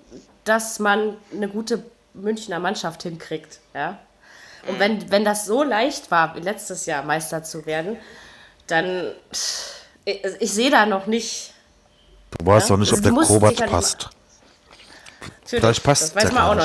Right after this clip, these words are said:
Speaker 3: nicht.
Speaker 1: nicht, genau.
Speaker 3: Ja.
Speaker 2: Na, warten wir mal ab.
Speaker 1: Katze, spinnst du?
Speaker 2: Noch haben
Speaker 1: Ich
Speaker 2: sie
Speaker 1: bin gerade von irgendwo runtergehopst. <laughs> Puh.
Speaker 2: noch haben
Speaker 1: Ja,
Speaker 2: sie,
Speaker 1: weiter.
Speaker 2: noch, noch sind sie zufrieden mit ihm.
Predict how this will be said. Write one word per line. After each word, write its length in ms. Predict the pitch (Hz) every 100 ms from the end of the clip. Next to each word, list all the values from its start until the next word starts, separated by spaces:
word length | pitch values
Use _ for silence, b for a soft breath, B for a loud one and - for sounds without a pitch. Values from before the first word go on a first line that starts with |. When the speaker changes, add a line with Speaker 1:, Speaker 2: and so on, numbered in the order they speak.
| 151
Speaker 3:
nicht. 20 | 160
Speaker 1:
nicht, 120 | -
genau. 340 | 160 156 147 143
Speaker 3:
Ja. 160 | 185 156 _ _ _ _ - - - - - - - - - -
Speaker 2:
Na, 180 | 151 151
warten 240 | 175 -
wir 80 | 233
mal 180 | 233 226
ab. 120 | 226 - - _ _
Speaker 1:
Katze, 300 | - 220 214
spinnst 500 | 202 - 208 202 -
du? 80 | 320 427 427 - _ _ _ _ _ -
Speaker 2:
Noch 280 | 165 165
haben 160 | 202 220
Speaker 1:
Ich 60 | 220
Speaker 2:
sie 60 |
Speaker 1:
bin 80 | 233
gerade 140 | 208
von 160 | 202 220
irgendwo 240 | 185 214 214
runtergehopst. 800 | 254 233 180 180 175 - 165
<laughs> 1160 | 160 269 233 - - - - - - - - -
Puh. 60 | 339
Speaker 2:
noch 220 | 277 -
haben 140 | 190
Speaker 1:
Ja, 140 | 190 175 -
Speaker 2:
sie, 40 |
Speaker 1:
weiter. 180 | 180 180
Speaker 2:
noch, 320 | 170 156 -
noch 180 | 156 160
sind 200 | - 226
sie 100 | 202
zufrieden 400 | - 220 247 214
mit 140 | 131 -
ihm. 140 | 208